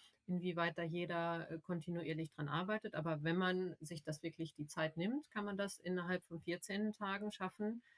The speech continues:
Ähm, entsprechend, äh, also im eigenen, im Self-Based Training das zu machen.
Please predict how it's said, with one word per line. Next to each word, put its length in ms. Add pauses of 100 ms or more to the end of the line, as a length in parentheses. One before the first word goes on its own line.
(380)
Ähm, 380 (120)
entsprechend, 1000
äh, 320 (140)
also 200
im 160
eigenen, 540
im 60
Self-Based 840 (160)
Training 340
das 200
zu 120
machen. 440